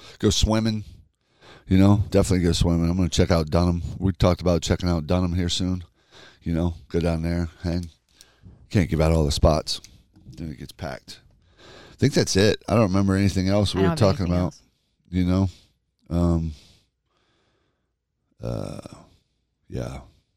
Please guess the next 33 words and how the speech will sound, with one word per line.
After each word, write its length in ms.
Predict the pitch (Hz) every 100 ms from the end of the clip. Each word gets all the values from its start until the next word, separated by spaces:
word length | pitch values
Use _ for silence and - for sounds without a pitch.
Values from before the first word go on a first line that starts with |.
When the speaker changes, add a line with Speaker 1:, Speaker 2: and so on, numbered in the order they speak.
| _ -
Speaker 2:
Follow 220 | 226 277
us 100 | 269
on 160 | 247 240
social 300 | 226 - 214
media, 580 | 226 226 226 220 220 -
Instagram, 500 | 214 - 208 208 202
Espouse 320 | - 202 196
Podcast. 600 | - 190 - 185 190 -
You 80 | 190
can 140 | 180
email 300 | 175 175 180
us 180 | 175 -
at 100 | 170
espouse, 480 | 180 - 180 - - - -
espousepodcast 880 | 170 - 226 214 - 180 - 165 -
at 80 | 165
gmail 320 | 190 175 180
dot 220 | 147 -
com. 320 | - 220 214 - _ _ _ _ _ _
Speaker 1:
Yeah. 340 | 92 95 113 92 -
Speaker 2:
Uh, 240 | 170 180 175
follow 500 | - 180 185 185 180
my 500 | 175 180 170 170 -
other 520 | 190 196 196 190 196 - - _ _ _ -
podcast, 640 | 196 190 - 185 185 -
Best 200 | 180 196
Friend 220 | 185 190 190
Show 340 | 190 196 202 -
podcast 520 | - 185 - 185 -
with 140 | 202 185
my 100 | 175
friend 240 | 185 185
Heather. 340 | 202 214 214